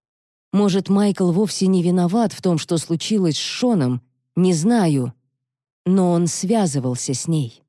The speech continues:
"С кем?" Пол сжал челюсти, глядя вдаль. "С Лорой?" Я кивнула и сообщила ему, что полиция отследила ее последний звонок.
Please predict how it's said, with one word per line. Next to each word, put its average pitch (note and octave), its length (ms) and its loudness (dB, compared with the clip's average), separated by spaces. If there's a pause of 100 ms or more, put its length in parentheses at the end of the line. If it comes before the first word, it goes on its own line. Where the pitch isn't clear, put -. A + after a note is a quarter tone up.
(680)
"С - 220 -10
кем?" B2 520 -2 (420)
Пол C#3 260 0
сжал C3 400 -2
челюсти, D#3+ 580 -2
глядя C#3 380 0
вдаль. B2+ 360 -4 (760)
"С - 240 -8
Лорой?" E3 600 0 (1000)
Я E3 240 0
кивнула D#3+ 680 -2 (580)
и G3 100 2
сообщила E3 600 -2
ему, C#3 240 0
что C3+ 220 -4
полиция D3+ 580 -2
отследила D3+ 680 -2
ее D3+ 360 0
последний D3 560 -2
звонок. C#3 520 -2